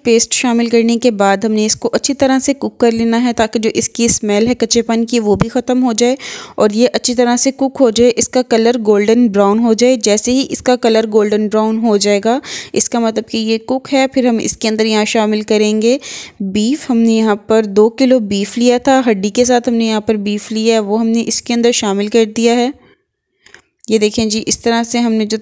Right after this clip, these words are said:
सारा बीफ है वो इसके अंदर शामिल कर दिया है। अब हमने इसको अच्छी तरह से मिक्स कर लेना है एक चम्मच की मदद से।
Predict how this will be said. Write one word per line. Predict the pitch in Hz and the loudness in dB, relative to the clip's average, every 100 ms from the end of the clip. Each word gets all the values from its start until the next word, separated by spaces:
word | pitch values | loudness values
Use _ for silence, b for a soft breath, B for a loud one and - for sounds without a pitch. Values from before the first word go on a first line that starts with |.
| - | -6
सारा | - 214 214 | 0 2 2
बीफ | 202 202 214 | 0 -6 -2
है | 240 | 0
वो | 220 226 | 2 0
इसके | - | 0
अंदर | 226 220 | 0 0
शामिल | 233 214 226 240 | 0 0 -2 0
कर | 247 | 0
दिया | 220 226 233 | 0 0 0
है। | 233 | 0
अब | 214 240 | -2 -2
हमने | 226 220 | -2 -2
इसको | - - 240 | -4 -2 -2
अच्छी | 240 277 277 | -4 -4 -2
तरह | 262 240 | -2 -2
से | 240 220 | -2 -2
मिक्स | 202 196 - | -2 -2 -2
कर | 247 | 0
लेना | 247 247 247 | 2 2 2
है | 247 | 0
एक | 240 | -2
चम्मच | 240 233 226 | -2 -4 -4
की | 254 | -2
मदद | 240 226 233 | 0 0 -2
से। | - | -2